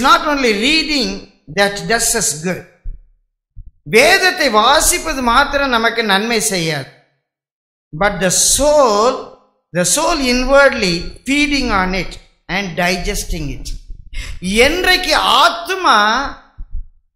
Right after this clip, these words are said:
அதனாலே போஷிக்கப்பட்டு, அது என்றைக்கு ஆத்துமாவோடு அந்த மனிதனோடு தன்மயமாகிறதோ, அதுதான் பலனளி. நீங்கள் வெறுமனே வேதத்தை வாசிப்பது மாத்திரம் பலனளிப்பாது, நல்லது.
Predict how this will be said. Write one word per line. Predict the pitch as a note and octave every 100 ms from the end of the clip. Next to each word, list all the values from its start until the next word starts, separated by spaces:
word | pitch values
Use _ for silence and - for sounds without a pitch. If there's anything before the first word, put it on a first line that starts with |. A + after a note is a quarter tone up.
| _ _ _ _ _ - -
அதனாலே | - G3 B3+ D4 E4 E4+ E4
போஷிக்கப்பட்டு, | A#3+ C#4 D#4 D#4+ - B3 A3+ - G#3+ G#3 - - - - _ _ _ - - - - - _ -
அது | C4 C#4
என்றைக்கு | A#3 C4+ F4+ F#4+ - D4
ஆத்துமாவோடு | A#3 D#4 D#4 F4+ F4+ F4+ F4+ F#4 F4+
அந்த | D4+ A#3+
மனிதனோடு | A3+ D4 E4+ F4 F4+ F#4 F4+
தன்மயமாகிறதோ, | A3+ B3+ E4 F4+ E4+ C4+ B3+ B3 A#3+ G3 G3 E3 F#3 A#3+ - - _ _
அதுதான் | - F3+ G#3+ B3+ B3+
பலனளி. | G3 F3+ F3 D3+ C#3+ - - _ _ - _ _ _ _ - - - - F#3 - - - _ _
நீங்கள் | - G#3+ G3
வெறுமனே | F3+ A#3+ E4 E4+ F4 E4
வேதத்தை | A#3+ C#4 D4 E4 D#4 C#4+
வாசிப்பது | A#3+ C4+ C4+ D#4 D#4 C4
மாத்திரம் | A#3 B3 D#4 D#4+ F4 E4
பலனளிப்பாது, | C4+ C4 B3 A#3+ A3+ G#3 A3
நல்லது. | A3+ B3+ C#4 C3+